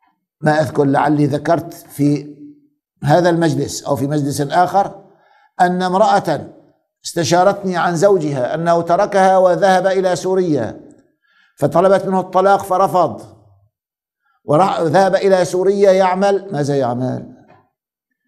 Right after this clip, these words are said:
يأخذ عشرين ألف ويشتغل شبيح، يعني يقتل المسلمين والمسلمات.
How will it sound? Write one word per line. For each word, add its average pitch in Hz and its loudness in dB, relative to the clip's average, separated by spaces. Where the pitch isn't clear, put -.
يأخذ 180 2
عشرين 208 -2
ألف 208 0
ويشتغل 180 0
شبيح، 165 0
يعني 165 -2
يقتل 185 -2
المسلمين 180 0
والمسلمات. 180 -4